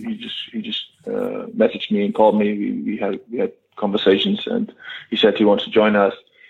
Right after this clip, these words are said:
And it was super nice because I, like you said, uh, he's, he lives half an hour from my,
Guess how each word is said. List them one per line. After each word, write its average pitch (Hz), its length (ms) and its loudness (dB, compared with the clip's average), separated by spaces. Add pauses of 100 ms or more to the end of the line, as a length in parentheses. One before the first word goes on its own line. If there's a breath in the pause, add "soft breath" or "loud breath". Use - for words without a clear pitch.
(420 soft breath)
And 92 440 -2
it 104 60 0
was 104 200 2
super 98 220 0
nice 95 360 2
because 95 340 -4 (280)
I, 85 300 2
like 104 180 4
you 107 80 -8
said, 98 200 2 (200)
uh, 90 140 -10 (400)
he's, 107 320 -4
he 104 300 0
lives 101 280 2
half 95 200 0
an 95 60 -2
hour 95 200 6
from 104 160 -2
my, 98 240 6